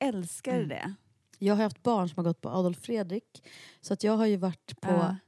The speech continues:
Speaker 2: det har ju varit sån lyx, inser man nu, att man har fått gått på de här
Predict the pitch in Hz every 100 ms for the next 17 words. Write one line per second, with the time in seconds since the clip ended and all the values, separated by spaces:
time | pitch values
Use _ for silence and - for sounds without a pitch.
0 | _ _ - 202 214 185 - 170 233 240
1 | - - - - 170 - 214 175 165 180
2 | 147 156 170 160 - 160 - 202 - -
3 | 160 156 147